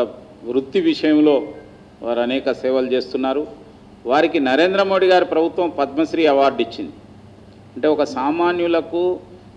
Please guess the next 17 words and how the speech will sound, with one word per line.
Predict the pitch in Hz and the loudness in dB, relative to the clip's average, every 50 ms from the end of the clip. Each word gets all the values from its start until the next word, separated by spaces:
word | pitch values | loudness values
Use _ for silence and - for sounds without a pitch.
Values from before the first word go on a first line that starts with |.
| - - - | -20 -6 -2
గ్రామ | 117 123 135 147 165 175 180 175 | 0 2 4 4 4 2 2 0
స్థాయిలో | 170 - - 165 165 165 160 160 160 | -2 0 2 2 4 4 4 2 2
ఉన్న | 156 156 156 156 | 2 2 2 2
వాళ్ళను | 160 156 156 156 151 143 - 127 | 4 4 4 2 2 0 0 -2
గుర్తించి | 135 - - - 185 185 185 185 - 208 208 208 208 - - - - - - - - - - - | -4 -4 -2 -2 -2 0 0 -2 -2 -2 -4 -4 -6 -8 -16 -20 -20 -20 -20 -20 -20 -12 -4 0
అవార్డ్స్ | 123 143 160 175 185 185 - - | 2 4 4 4 4 2 0 -4
ఇచ్చే | 175 - - - 165 156 | -4 -4 -2 0 0 2
యొక్క | 156 156 156 156 139 127 | 0 0 -2 -4 -2 -2
దీన్ని | 147 160 175 165 160 151 143 151 139 | -2 -2 0 0 0 -2 -2 -2 -4
నరేంద్ర | 131 131 143 147 147 143 143 | -4 -2 -2 -2 -2 -2 -2
మోడీ | 143 139 131 135 | -2 -2 -2 0
గారి | 131 131 123 - - | 0 0 -2 -2 -4
ప్రభుత్వం | 123 123 123 120 - 131 123 110 - | -6 -6 -6 -6 -8 -8 -8 -6 -4
ప్రారంభించింది. | 113 113 117 117 110 104 104 92 - - 101 85 78 - - - - - - - - - - - - - - - - | -2 -2 -2 -2 -2 -4 -6 -8 -8 -10 -12 -12 -12 -14 -16 -20 -20 -20 -20 -20 -20 -20 -20 -20 -20 -20 -20 -10 -4
కాబట్టి | 127 135 143 139 - - 131 117 127 | -2 0 0 0 0 -2 -2 -2 0
వారిని | 123 139 156 156 160 160 147 - - | 2 2 2 2 2 0 -2 0 -2
కలుసుకొని | 135 139 135 - - 160 160 156 160 160 | -2 -2 -2 -6 -4 -2 0 0 0 0